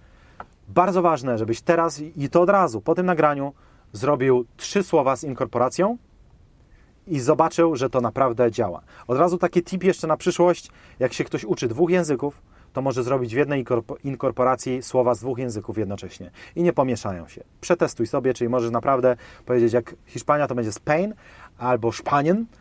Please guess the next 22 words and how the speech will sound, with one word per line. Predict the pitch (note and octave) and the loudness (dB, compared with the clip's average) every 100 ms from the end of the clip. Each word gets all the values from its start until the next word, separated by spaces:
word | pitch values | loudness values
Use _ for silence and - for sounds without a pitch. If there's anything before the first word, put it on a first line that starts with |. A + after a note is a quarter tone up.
| - _ - - | -20 _ -20 -8
po | C#3+ | -4
niemiecku, | D3 D3+ - G3+ A3 | -2 -2 0 -2 2
ale | D3 C#3 | 2 2
naranja | C3 D3+ E3+ D3 B2 | 2 2 0 0 0
to | A2+ | 0
będzie | B2+ A#2+ B2 | -4 0 0
naranja, | B2+ C#3+ D3 F#3 A3 _ - - _ - | 2 0 0 -2 -4 _ -20 -20 _ -4
to | D#3 | 0
mogę | E3+ F3 | 2 2
stworzyć | - E3+ C#3+ | 2 0 0
taką | C#3+ C#3 | -2 -2
historię, | C3+ - A2+ G2 | -6 -2 -2 -2
że | G2+ A2+ | -2 2
lubię | C#3+ E3+ D#3+ | 2 4 2
jeździć | C#3 C3+ | 0 -4
do | A#2 A#2+ | -4 -4
Spanien | - D3+ E3 A3 B3+ - - - | 2 2 2 0 -4 -12 -16 -8
i | A#2+ | -4
tam | F3+ F#3 | -2 -2
zrywać | G#2+ C#3+ F#3 F3 | 0 2 2 0
z | A2+ | -2
drzew, | G2 D3 E3 | -2 0 0